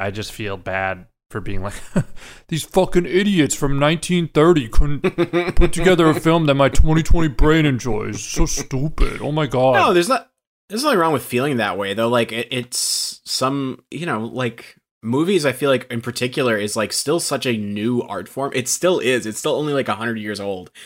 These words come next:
Speaker 2: It's still evolving all the time. So, like, a hundred year, like, having passed a hundred years, there's been a lot of technology and, like, style changes artistically that, uh, faster than, like, other art forms ever,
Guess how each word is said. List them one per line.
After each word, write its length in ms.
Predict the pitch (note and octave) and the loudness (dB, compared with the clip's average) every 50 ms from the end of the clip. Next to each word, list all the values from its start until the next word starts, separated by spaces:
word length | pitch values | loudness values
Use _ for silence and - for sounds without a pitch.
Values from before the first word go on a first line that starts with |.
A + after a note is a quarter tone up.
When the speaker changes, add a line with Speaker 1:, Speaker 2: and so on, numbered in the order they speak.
| - - - - | -20 -20 -10 -6
Speaker 2:
It's 200 | - - - - | -6 -6 -4 -2
still 200 | - C#3+ C#3 B2+ | 0 2 2 2
evolving 520 | G2+ - G2 F#2+ G#2+ B2+ B2 A#2+ A2 G#2 | 0 0 -2 -2 0 0 0 -2 -4 -4
all 100 | G2 F#2+ | -6 -10
the 80 | F#2 F#2 | -10 -12
time. 280 | - G2 F#2+ F#2+ F#2+ | -12 -10 -10 -10 -8
So, 180 | - - G#2 G2+ | -8 -6 -6 -6
like, 320 | G2+ G2 F#2+ F#2 - - _ _ _ _ _ _ _ _ _ _ _ - | -6 -6 -8 -10 -14 -20 _ _ _ _ _ _ _ _ _ _ _ -8
a 60 | A2+ | -6
hundred 240 | A2+ B2 C#3 D3 C#3 B2 | -4 -2 -2 -2 -2 -2
year, 320 | A#2+ A#2+ B2 B2+ B2+ A#2+ A2 | 0 2 2 2 0 -2 -2
like, 220 | A2+ A#2 A2 - A2+ - B2 A2 - | -2 -4 -2 -4 -6 -10 -12 -14 -18
having 380 | - - A2 B2+ C#3 C#3+ C#3+ C3 | -12 -8 -6 -4 -2 -2 -4 -4
passed 280 | - C3+ B2+ B2 - A#2+ | -4 -4 -6 -4 -4 -4
a 40 | |
hundred 200 | G#2+ A#2+ A#2+ A#2 | -4 -4 -4 -4
years, 200 | G#2+ A2+ A#2 A2 | -2 -2 -4 -4
there's 120 | G#2 G#2+ - | -4 -6 -6
been 100 | C#3+ C3+ | -4 -4
a 60 | A#2+ | -4
lot 260 | G#2+ G#2 A2 A2 G#2+ G#2 | -2 -2 -2 -2 -2 -4
of 140 | - - | -8 -10
technology 720 | - - G#2+ - - G#2 G2 G#2 A2+ A2+ G2+ G2 G#2 G#2 G2 | -10 -12 -10 -10 -8 -6 -4 -2 -2 -2 -4 -6 -8 -8 -8
and, 120 | G2 G2 G2 | -8 -10 -12
like, 140 | F#2+ F2+ | -12 -10
style 440 | - - - F#2 F#2 F#2+ G#2+ A2+ G#2+ | -10 -10 -8 -8 -6 -4 -4 -4 -4
changes 720 | G2+ - - G2 F#2+ F#2+ F2+ G2 G2 F#2 F2+ F2 - - _ _ - | -6 -8 -10 -10 -10 -12 -10 -12 -12 -12 -12 -14 -16 -16 _ _ -14
artistically 760 | G2+ G2 - - A#2 A2+ - - G#2+ - G#2 F#2+ F#2+ F#2+ | -14 -12 -10 -8 -8 -8 -8 -8 -10 -10 -10 -12 -12 -12
that, 320 | F#2 F#2 F#2 F2+ F#2 - - _ _ _ _ _ _ _ _ _ _ - | -12 -12 -12 -12 -14 -16 -18 _ _ _ _ _ _ _ _ _ _ -12
uh, 200 | F#2+ G2 F#2 - | -10 -10 -10 -10
faster 380 | - - B2 A#2 A2+ - - B2+ | -8 -6 -4 -4 -4 -2 -4 -4
than, 160 | A2+ A2 G#2+ | -4 -4 -4
like, 160 | G#2 G2+ F#2+ | -4 -6 -6
other 240 | A2 G#2+ G#2+ A2 G#2 | -6 -4 -2 -2 -2
art 180 | F2+ G2+ G2+ - | -4 -6 -8 -10
forms 320 | - G#2+ G2 F#2 F#2+ - - | -10 -12 -12 -12 -12 -14 -14
ever, 580 | - G2 F#2+ G2+ G2 F#2+ F#2 F#2 F#2 F#2 F2+ | -14 -14 -12 -12 -12 -12 -12 -12 -14 -14 -16